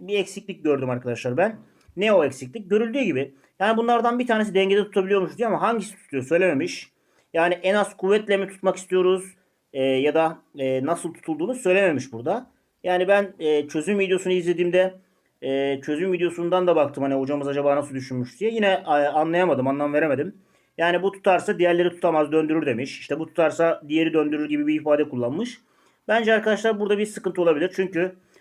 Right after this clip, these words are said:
bakın ağırlığını tam olarak bilmediğimiz için hepsi dengede tutabilir. Yani ben en azından anlamadım. E, eğer, e, tam olarak beşinci soruyu anlayan varsa yorumlara yapsın, yazsın arkadaşlar. Bence bir,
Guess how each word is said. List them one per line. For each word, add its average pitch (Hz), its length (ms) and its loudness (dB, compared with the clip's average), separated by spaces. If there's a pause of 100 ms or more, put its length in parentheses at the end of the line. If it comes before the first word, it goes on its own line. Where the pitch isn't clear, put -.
(120)
bakın 190 360 -2
ağırlığını 180 560 4
tam 226 180 2
olarak 143 320 2
bilmediğimiz 190 500 0
için 202 300 -6 (320)
hepsi 226 300 -2
dengede 165 360 0
tutabilir. 147 320 0
Yani 175 240 0
ben 214 100 2
en 208 80 2
azından 180 300 0
anlamadım. 165 460 0 (680)
E, 135 80 -2
eğer, 170 440 2 (160)
e, 131 200 -4
tam 202 160 2
olarak 143 340 4
beşinci 170 280 0
soruyu 160 260 0
anlayan 156 340 0
varsa 160 460 0 (180)
yorumlara 160 420 2
yapsın, 151 280 0
yazsın 147 380 -2
arkadaşlar. 120 520 -2 (380)
Bence 170 460 0
bir, 190 360 0